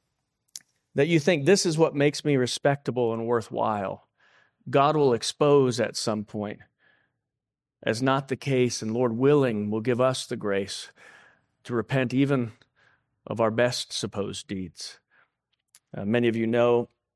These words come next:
how much, uh, I appreciate Flannery O'Connor, but in particular, uh, of a great fondness for her story, Revelation, uh, in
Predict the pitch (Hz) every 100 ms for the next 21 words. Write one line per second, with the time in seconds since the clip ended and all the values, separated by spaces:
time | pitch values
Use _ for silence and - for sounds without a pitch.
0 | _ - 110 107 113 104 - 117 110 104
1 | 107 107 104 - - - 135 127 135 120
2 | 131 127 123 120 - 147 139 135 127 120
3 | 107 - 139 131 123 117 113 - 110 110
4 | 98 - - - 104 110 110 104 - _
5 | _ 139 127 131 120 - 131 135 127 113
6 | - 123 113 117 110 - 135 131 131 120
7 | 135 127 123 127 139 - 117 117 127 -
8 | 113 113 110 117 110 110